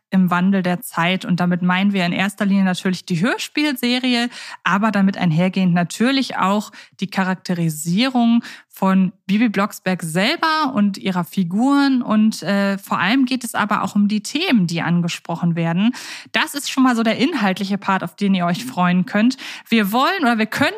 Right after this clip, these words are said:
dieses Thema aber nicht anreißen, ohne auch ein wenig auf die technische Evolution einzugehen. Denn Bibi Blocksberg beziehungsweise gener-, äh, generell Hörspiele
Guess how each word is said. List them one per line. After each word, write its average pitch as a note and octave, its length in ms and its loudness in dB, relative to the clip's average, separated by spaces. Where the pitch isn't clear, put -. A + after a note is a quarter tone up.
dieses C#4 240 -2
Thema C#4 320 2
aber A#3+ 160 2
nicht A3+ 180 0
anreißen, A3+ 720 0
ohne D4+ 320 0
auch A#3+ 140 0
ein A3 180 2
wenig A#3 320 2
auf G#3 140 -4
die G#3+ 180 -2
technische D4 560 -4
Evolution A3+ 720 0
einzugehen. F#3 760 0
Denn B3 200 0
Bibi C#4+ 260 2
Blocksberg B3+ 500 -2
beziehungsweise A3+ 580 0
gener-, G3+ 380 0
äh, F3+ 320 0
generell F#3 580 0
Hörspiele G#3+ 760 0